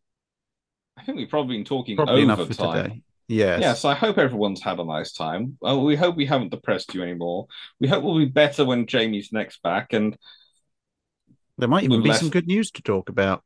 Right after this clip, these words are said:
Speaker 1: There might be. There might be. You never know. Some politician might have listened to us, and the Brit-, they might be announcing that Britain's buying some Trieste class L H Ds.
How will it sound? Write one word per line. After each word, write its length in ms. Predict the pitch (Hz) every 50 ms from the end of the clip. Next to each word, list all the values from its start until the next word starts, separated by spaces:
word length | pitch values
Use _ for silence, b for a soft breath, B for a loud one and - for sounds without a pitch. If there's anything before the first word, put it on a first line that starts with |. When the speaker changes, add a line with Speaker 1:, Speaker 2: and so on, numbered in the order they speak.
| _ -
Speaker 1:
There 160 | 123 123 123
might 300 | 123 131 160 226 - -
be. 340 | - 92 123 208 208 165 135 -
There 100 | 123 113
might 260 | 117 127 180 202 -
be. 200 | - 87 - -
You 200 | - 98 117 127
never 220 | 151 196 233 233 160
know. 180 | 135 120 117
Some 340 | 113 - - 214 226 262 269
politician 520 | 247 - 220 196 175 175 185 156 - 170 147
might 200 | 147 170 170 165
have 80 | 147
listened 320 | 143 156 156 - 151 135 -
to 100 | 123 120
us, 140 | 113 - -
and 240 | 120 123 127 117 117
the 60 | 131
Brit-, 200 | 123 147 110 131
they 80 | 147
might 220 | 139 143 156 131 -
be 80 | 123
announcing 400 | 143 139 139 131 - - - 127
that 140 | 120 113 110
Britain's 320 | 120 135 - 117 127 127 - _ -
buying 300 | 135 127 127 127 131 127
some 200 | - 131 120 113
Trieste 540 | - - 127 127 127 - - 113 110 104
class 480 | - - 107 101 98 - - - - - - - _ _ _ _ _ _ _ _ _ _ _
L 180 | - 120 123 120
H 200 | 117 - - -
Ds. 480 | - 123 110 95 82 - - - -